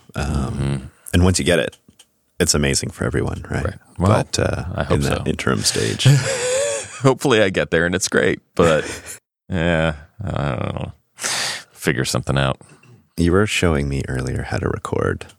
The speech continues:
Speaker 1: uh, a little bit of audio.
Speaker 2: Mm-hmm.
Speaker 1: We recorded something that is near and dear to my heart,
Speaker 2: <laughs>
Speaker 1: and I think to many listeners' hearts. Would you, would you give us a tour of that?
Speaker 2: Sure. Okay, so we wanted to record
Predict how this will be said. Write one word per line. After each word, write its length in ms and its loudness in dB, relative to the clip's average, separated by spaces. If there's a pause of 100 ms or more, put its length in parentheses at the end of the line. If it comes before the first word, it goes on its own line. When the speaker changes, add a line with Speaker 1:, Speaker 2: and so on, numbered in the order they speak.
(340)
Speaker 1:
uh, 520 -6
a 40 -10
little 160 -6
bit 160 -2
of 60 0
audio. 440 0 (180)
Speaker 2:
Mm-hmm. 120 4
Speaker 1:
We 100 2
recorded 540 0
something 480 -2
that 320 -2
is 540 0 (520)
near 220 2
and 100 0
dear 220 2
to 40 0
my 200 2
heart, 320 0 (380)
Speaker 2:
<laughs> 380 -14
Speaker 1:
and 120 2
I 60 2
think 320 -2
to 140 2
many 300 4
listeners' 500 2
hearts. 300 0
Would 120 4
you, 120 4
would 180 2
you 60 0
give 140 4
us 140 2
a 60 -4
tour 220 0
of 80 0
that? 260 -4 (540)
Speaker 2:
Sure. 360 2 (280)
Okay, 220 2
so 500 2
we 240 0
wanted 400 -2
to 120 -2
record 600 -4